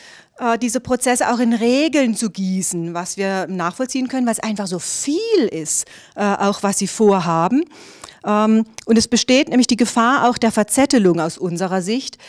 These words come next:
dass einfach das Rad zu groß ist, was Sie da drehen, auf einmal für die gesamte Organisation, dass Sie das verstehen, <clears throat> äh, übernehmen können, dass Sie es mittragen.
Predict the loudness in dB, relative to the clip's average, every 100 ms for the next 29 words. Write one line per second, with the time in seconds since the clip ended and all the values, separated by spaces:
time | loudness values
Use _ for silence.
0 | -4 -2 -2 -2 -2 -2 -4 -4 -6 -4
1 | -6 -8 _ -4 -2 -4 -2 0 0 -2
2 | -6 -4 -4 -2 -4 -4 -2 2 2 0
3 | -4 -4 -2 0 2 2 2 -2 -2 -4
4 | -2 0 0 0 0 0 0 0 -2 -4
5 | -6 0 2 2 0 -8 -20 -2 -2 0
6 | -2 -2 -8 -20 -4 0 0 0 0 2
7 | 4 4 4 2 -2 _ -10 -10 -2 0
8 | 2 0 -12 -20 -20 -20 -20 _ _ _
9 | 0 0 2 2 4 4 4 4 4 2
10 | 0 0 2 0 -2 _ _ -2 0 0
11 | 2 2 2 0 -4 -2 -2 -2 -6 -8